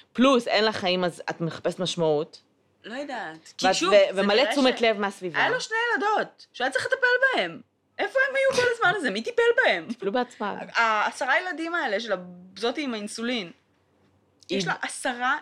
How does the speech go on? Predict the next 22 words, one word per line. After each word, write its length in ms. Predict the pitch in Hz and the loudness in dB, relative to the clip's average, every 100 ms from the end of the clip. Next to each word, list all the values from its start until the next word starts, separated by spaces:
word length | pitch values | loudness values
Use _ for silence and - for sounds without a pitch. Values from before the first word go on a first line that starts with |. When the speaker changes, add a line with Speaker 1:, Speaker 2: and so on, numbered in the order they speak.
| - | -6
Speaker 2:
ילדים, 460 | 269 240 208 240 | -4 -4 -2 -2
Speaker 1:
אני 60 | 170 | 0
Speaker 2:
אחי. 60 | 165 | 0
Speaker 1:
יודעת, 360 | 165 269 277 | 4 4 4
לכן 340 | 170 170 196 202 | -2 -2 0 2
אני 140 | 196 | 0
חשבתי 280 | 208 208 208 | -2 -4 -2
בהתחלה 220 | 196 202 | -2 -4
שפשוט 220 | - - | -8 -14
התבלבלה 460 | 160 202 165 185 208 | 0 2 4 4 4
וזרקה 320 | 175 180 180 233 | 2 -2 2 2
אינסולין 440 | 180 - 311 392 | 2 4 6 8
לילד. 360 | 294 285 240 302 320 466 494 - | 6 4 -2 0 0 2 0 2
<laughs> 0 | |
לא 260 | 370 339 | 0 0
נכון. 420 | 381 508 359 320 240 311 - 440 - - - | -2 2 4 2 -2 -6 0 0 0 -6 -16
שזה 440 | 285 262 240 220 | 0 2 4 2
ההיגיון, 500 | 220 233 214 226 233 226 | 2 2 2 4 2 -2
Speaker 2:
היא 80 | 226 | -6
Speaker 1:
כאילו. 260 | - 180 196 | -6 -4 -4
Speaker 2:
בת 80 | |
שלושים, 600 | 175 196 185 254 196 151 | -6 -8 -10 -10 -10 -14